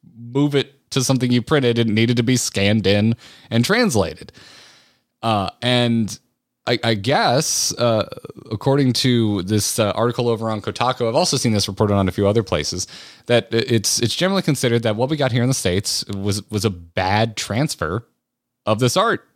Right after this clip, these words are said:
Uh, a lot of it was, uh, rather higher contrast than the original art was supposed to look.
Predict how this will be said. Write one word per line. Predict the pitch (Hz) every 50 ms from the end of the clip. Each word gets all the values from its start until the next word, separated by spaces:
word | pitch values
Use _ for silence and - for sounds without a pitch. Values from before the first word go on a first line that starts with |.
| _ _ -
Uh, | 110 110
a | 104 101
lot | 104 113 120
of | 123 123
it | 117
was, | 110 113 98 90 - -
uh, | 101 95 90
rather | 87 95 107 117 127 120 - -
higher | - - - - 117 123 135 143 131
contrast | - - 117 113 127 135 - - 143 139 139 135 -
than | 127 110 98
the | 92
original | 90 104 120 117 120 117 117 110
art | 104 110 117 120 -
was | 107 101
supposed | - 98 - - 117 113 - -
to | -
look. | 82 78 92 131 165 - - -